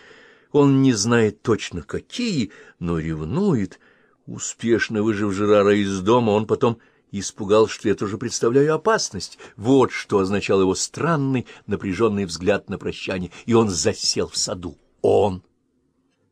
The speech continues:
«Ты подозреваешь Пьера?» удивилась Соня. «Ты предполагаешь, что он мог иметь к этому какое-то отношение?» «Он не способен на такое. Тебе лучше знать.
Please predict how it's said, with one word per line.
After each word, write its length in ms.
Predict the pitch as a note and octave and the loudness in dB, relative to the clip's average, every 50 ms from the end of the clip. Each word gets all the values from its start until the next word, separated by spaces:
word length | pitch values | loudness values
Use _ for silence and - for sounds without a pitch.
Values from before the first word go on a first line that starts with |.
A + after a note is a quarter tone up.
| _ _ _ _ _ _ _ _ _ _ _ - | _ _ _ _ _ _ _ _ _ _ _ 0
«Ты 140 | C3 B2+ C3+ | 2 2 4
подозреваешь 880 | C3 B2+ B2 A#2+ B2+ A2 G#2+ A#2 B2 A#2+ A#2+ A#2+ A#2+ A#2 A2 - - - _ | 4 2 2 4 2 2 4 2 4 6 6 6 6 4 4 2 -4 -12 _
Пьера?» 520 | _ - D#2+ D#2 E2 G#2 D3 F#3+ G#3 G#3+ G#3 | _ -12 -8 -2 0 2 2 2 2 2 0
удивилась 560 | E3 A#2 F#2+ E2 E2 E2+ E2+ E2 D#2+ D#2 - | 0 0 -2 -2 -2 -2 0 0 -2 -4 -6
Соня. 380 | - - F2+ E2 D#2+ D2+ C#2+ _ _ _ _ _ _ _ _ _ _ _ _ _ _ _ _ - | -6 -4 -4 -4 -4 -6 -10 _ _ _ _ _ _ _ _ _ _ _ _ _ _ _ _ -4
«Ты 140 | G#2+ G#2+ | -4 -2
предполагаешь, 840 | - G#2 G2+ F#2+ - - G#2 G2+ G2+ F2+ G#2 A2+ A#2+ B2+ B2+ B2 - | -2 -2 -6 -6 -4 0 2 2 2 4 4 2 4 4 4 2 2
что 320 | - - - A2+ G2+ G2 | -2 -8 -4 0 2 2
он 100 | F#2+ F#2 | 2 2
мог 680 | F#2 F2+ F2+ F#2 F#2 G2 G#2 A#2 C3+ C3+ - - - - | 0 -2 0 0 2 2 2 2 0 -2 -4 -14 -18 -12
иметь 440 | - E2 D#2 D#2 E2+ F#2+ G#2 - - | -10 -8 -6 -4 -4 -4 -4 -6 -4
к 80 | - F#2 | -2 -2
этому 340 | - - - - - - | -2 -2 -4 -6 -6 -6
какое-то 480 | - - - - - A#2+ C#3 - - F#2 | -8 -8 -8 -6 -2 -2 -2 -2 -2 -4
отношение?» 600 | E2 - D#2+ D2+ - - D#2 D2+ D#2 F#2+ C3 - _ _ _ _ _ _ _ _ _ _ _ _ _ _ - - - _ - | -4 -4 -8 -10 -6 -6 -4 -4 -4 -6 -8 -10 _ _ _ _ _ _ _ _ _ _ _ _ _ _ -20 -20 -20 _ -2
«Он 340 | F#2+ F#2 F#2+ G2 G2+ G2+ G#2 | 0 2 2 2 2 0 2
не 140 | G#2+ A2 | 0 0
способен 680 | G2+ - - - A2+ G#2+ - - - G2 F2+ F#2 G2 G2+ | 0 -2 -2 2 2 2 2 4 2 2 2 2 -2 -2
на 100 | G2+ - | -2 -2
такое. 420 | G#2+ G2 - - F2+ F2+ F#2 - _ _ _ _ _ _ _ _ _ _ _ _ _ _ _ _ _ _ _ | -4 -6 -4 -4 -4 -4 -4 -6 _ _ _ _ _ _ _ _ _ _ _ _ _ _ _ _ _ _ _
Тебе 260 | - - - D2+ F2 | -10 -8 -2 0 2
лучше 380 | F#2 G3 G#3+ - - - G2+ F2 | 2 2 2 0 0 0 0 0
знать. 440 | D#2 E2 E2 D#2+ - - - - | 2 0 -2 -2 -4 -8 -16 -18